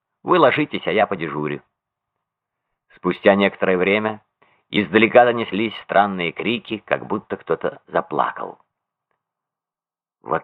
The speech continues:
так кричат в горах Бирмы лающие олени", прошептал Вэй и толкнул локтем Яна. "А может быть, покетмены?"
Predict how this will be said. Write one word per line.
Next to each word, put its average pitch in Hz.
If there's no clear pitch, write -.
так 90
кричат 87
в 78
горах 82
Бирмы 87
лающие 78
олени", 71
прошептал 64
Вэй 87
и 95
толкнул 95
локтем 80
Яна. 58
"А 57
может 69
быть, 73
покетмены?" 53